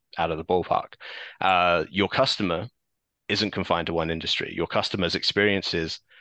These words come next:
don't take place within one industry,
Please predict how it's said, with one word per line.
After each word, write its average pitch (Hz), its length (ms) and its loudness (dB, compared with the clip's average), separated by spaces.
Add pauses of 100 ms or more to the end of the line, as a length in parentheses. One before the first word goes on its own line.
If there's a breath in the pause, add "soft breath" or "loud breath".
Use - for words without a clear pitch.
(160 soft breath)
don't 92 220 2
take 92 220 0
place - 460 0 (180)
within 85 400 2
one 85 180 0
industry, - 520 -2